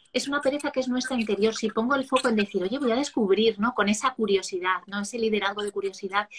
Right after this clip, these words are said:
que tantas puertas nos abre, decir, "Oye, ¿quién es el otro y qué hace? Oye, pues qué interesante esto, ¿no? ¿Qué me puede aportar?".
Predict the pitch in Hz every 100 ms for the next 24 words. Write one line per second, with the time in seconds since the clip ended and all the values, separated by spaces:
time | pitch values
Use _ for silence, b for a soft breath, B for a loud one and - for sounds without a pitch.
0 | B B 214 202 208 208 208 202 196 190
1 | 190 180 190 185 175 180 180 220 - 208
2 | 285 208 165 175 170 165 190 214 170 -
3 | 160 - B B B - 202 214 208 208
4 | 214 254 208 - 196 208 180 175 208 196
5 | 180 220 247 214 214 233 214 214 196 185